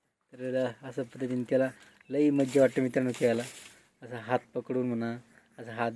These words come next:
जर आपल्याला दिला ना त्याला, लय भारी असं खेळायला लय भारी वाटतं त्याला. असं पद्धतीने त्याला आज आम्ही त्याला त्याच्यासोबत आज टाइमपास म्हणून, टाइमपास म्हणून आज करत आहे. कारण की आज पाऊस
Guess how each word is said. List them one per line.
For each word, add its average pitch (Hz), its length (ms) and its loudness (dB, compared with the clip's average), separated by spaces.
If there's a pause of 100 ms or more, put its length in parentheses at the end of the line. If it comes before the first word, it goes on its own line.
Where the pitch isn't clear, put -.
जर 131 100 2
आपल्याला 127 480 4
दिला 123 240 0
ना 131 100 0
त्याला, 127 300 -4 (440)
लय 135 220 -2
भारी 127 140 2
असं 123 260 2
खेळायला 120 220 0
लय 123 140 4
भारी 117 180 0
वाटतं 110 180 -2
त्याला. 113 240 -4 (680)
असं 123 200 -10
पद्धतीने 120 360 -8
त्याला 117 280 2
आज 113 140 -2 (640)
आम्ही 127 240 -2
त्याला 120 180 2
त्याच्यासोबत 127 500 -6
आज 120 180 -2 (120)
टाइमपास 120 340 -2 (120)
म्हणून, 123 500 -12 (580)
टाइमपास 120 360 -6
म्हणून 117 440 -8
आज 120 140 -10
करत 123 300 -4
आहे. 120 320 -4 (240)
कारण 120 160 -12
की 120 300 -6
आज 117 200 -4 (100)
पाऊस 120 320 -2